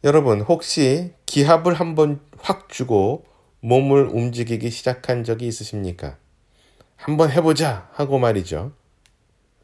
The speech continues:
그의 믿음의 부르심과 그의 찬찬한 계획과 현재 상황에 대한 실질적인 이해와 무엇보다 그가 갖고 있던 간절함과 공감 능력은 그의 다짐이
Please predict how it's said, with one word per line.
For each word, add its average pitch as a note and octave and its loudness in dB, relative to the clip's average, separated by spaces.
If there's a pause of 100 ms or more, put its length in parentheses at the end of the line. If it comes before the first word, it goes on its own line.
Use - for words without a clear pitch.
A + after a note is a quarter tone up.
(680)
그의 F#3+ 4
믿음의 E3+ 2
부르심과 D3+ -2 (420)
그의 B2 0
찬찬한 F3 -2
계획과 C3+ -4 (600)
현재 D#3+ 0
상황에 D#3 0
대한 B2 -2 (180)
실질적인 E3 -2
이해와 G#2+ 0 (680)
무엇보다 D3 4
그가 C#3+ 0
갖고 C#3+ 2
있던 C#3 0
간절함과 C#3 -2 (280)
공감 C3+ 0
능력은 G#2+ -2 (560)
그의 A#2+ 0
다짐이 B2+ -4